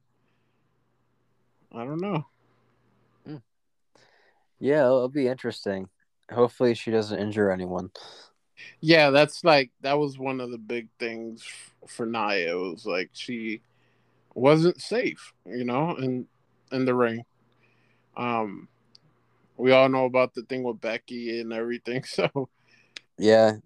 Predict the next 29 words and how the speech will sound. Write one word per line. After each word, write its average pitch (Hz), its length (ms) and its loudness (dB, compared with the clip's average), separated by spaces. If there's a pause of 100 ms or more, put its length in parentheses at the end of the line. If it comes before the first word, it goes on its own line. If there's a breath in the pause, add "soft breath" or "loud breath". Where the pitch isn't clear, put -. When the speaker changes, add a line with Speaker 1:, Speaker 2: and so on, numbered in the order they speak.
(180)
Speaker 2:
even 113 180 2
though 110 140 6
that 107 140 8
was 101 140 -4
pretty 104 300 -2
badass. 95 600 -2 (340)
Speaker 1:
Yeah. 123 340 -4 (800)
Speaker 2:
But 104 160 -2 (180)
still, 95 520 2 (340)
s-, - 400 -20
uh, 101 160 2 (640)
I 107 160 4
believe 117 440 -4
she - 140 0
had 139 100 6
a 131 40 -2
match 135 260 0
against 123 300 -6
Rousey, 131 320 2
and 98 80 -4
they 98 80 -4
had 101 160 -4
to 95 160 -6
scrap - 440 -2
it 92 120 -6
because 101 240 -6
of 95 120 -4
it. 101 120 -2 (1500 soft breath)
Speaker 1:
Yeah. 123 360 -6